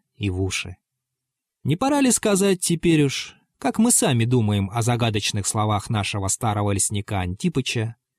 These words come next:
когда он обещал нам перешепнуть свою правду собаке, если мы сами его не застанем живым? Мы думаем,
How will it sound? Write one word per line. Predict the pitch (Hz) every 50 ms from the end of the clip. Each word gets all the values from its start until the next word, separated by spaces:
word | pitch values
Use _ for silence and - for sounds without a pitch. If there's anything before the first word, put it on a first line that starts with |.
| _ _
когда | - - 262 269 254 269 254
он | 226 208
обещал | 190 165 156 151 - - 180 165 156 143
нам | 139 131 123 117
перешепнуть | 131 120 120 110 - 131 117 - 120 117 110 -
свою | - 110 107 104 104
правду | - - 113 107 104 104 110 113
собаке, | - - 214 214 214 180 110 82 - - - _ _ _ _ _ _ _ _
если | - 120 117 101 - 117 113
мы | 123 139
сами | - - 123 101 98 98
его | 98 98 95 98
не | 98 95
застанем | 98 113 127 - - - 101 90 90 87 87
живым? | 107 127 156 165 127 85 80 87 - _ _ _ _ _ _ _ _ _ _ _ _ _ _ _ _
Мы | 135 135 143 147 147
думаем, | 151 220 233 214 208 202 196 190 185 175 156